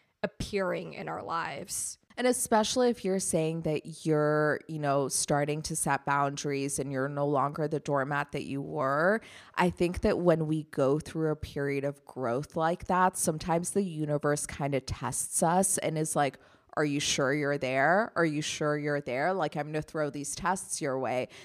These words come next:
Speaker 2: to, like, really give you an opportunity to show me that you've actually gotten there."
Speaker 1: A hundred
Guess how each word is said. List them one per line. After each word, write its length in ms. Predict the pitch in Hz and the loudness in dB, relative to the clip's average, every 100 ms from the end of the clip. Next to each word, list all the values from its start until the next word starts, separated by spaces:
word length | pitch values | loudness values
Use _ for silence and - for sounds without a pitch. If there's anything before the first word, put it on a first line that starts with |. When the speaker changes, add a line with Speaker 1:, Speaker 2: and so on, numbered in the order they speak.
| - | -12
Speaker 2:
to, 160 | - 165 | 0 0
like, 180 | 147 147 | 0 -2
really 600 | 156 160 175 180 160 151 | -6 -6 -6 -2 -2 -2
give 260 | 151 156 | 0 0
you 220 | 156 151 139 | 0 0 0
an 100 | 139 | 0
opportunity 880 | 131 - 147 - 165 160 139 123 123 | -2 -2 -4 -4 -6 -4 -6 -6 -6
to 160 | - | -4
show 540 | 147 - - 151 143 151 | -2 0 0 2 2 2
me 240 | 120 117 | -4 -8
that 140 | 127 - | -8 -6
you've 220 | 143 135 - | -6 -6 -4
actually 480 | 123 - - 139 113 | -4 -4 -6 -6 -8
gotten 520 | 143 147 - 127 90 | -4 -2 -2 -6 -12
there." 400 | 62 64 82 73 - | -8 -6 -6 -6 -2
Speaker 1:
A 80 | 226 | -2
hundred 500 | - 214 202 180 | 2 2 2 2